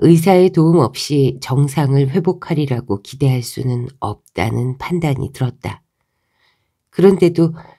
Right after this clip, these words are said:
마치 부끄러움을 잘 느끼는 소년처럼 성 문제라는 것 때문에 곧잘 얼굴을 붉히고 자세하게 얘기도 못하던 모습이 떠올랐다.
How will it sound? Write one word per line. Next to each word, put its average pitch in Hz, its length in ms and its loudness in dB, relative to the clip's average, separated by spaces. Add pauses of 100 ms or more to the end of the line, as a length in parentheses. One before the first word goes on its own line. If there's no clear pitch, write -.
(140)
마치 143 360 -2
부끄러움을 175 640 2
잘 160 220 -4
느끼는 139 500 0
소년처럼 160 840 0 (520)
성 196 500 2
문제라는 156 640 2
것 131 200 -4
때문에 131 540 -2 (220)
곧잘 117 500 -2
얼굴을 123 480 0
붉히고 151 720 -2 (380)
자세하게 139 840 2
얘기도 139 460 0
못하던 156 580 2
모습이 143 400 -2
떠올랐다. 151 680 -2